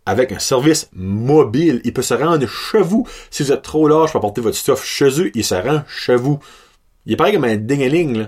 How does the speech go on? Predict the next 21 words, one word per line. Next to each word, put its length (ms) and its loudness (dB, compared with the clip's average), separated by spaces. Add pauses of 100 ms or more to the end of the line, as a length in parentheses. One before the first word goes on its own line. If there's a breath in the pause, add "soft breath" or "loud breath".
tu 60 -20
sais. 180 0 (260 loud breath)
Vous 80 -4
l'entendez, 460 0 (100)
clink, 260 -20
clink, 300 -16
ça 160 -4
en 100 2
vient. 220 -2
Oh, 200 2 (180)
je 80 -20
prépare 240 -2
mon 120 2
stuff. 400 2 (280)
Il 60 -18
va 80 -8
venir 260 -2
me 60 -10
faire 260 0
line 500 0
boring. 540 4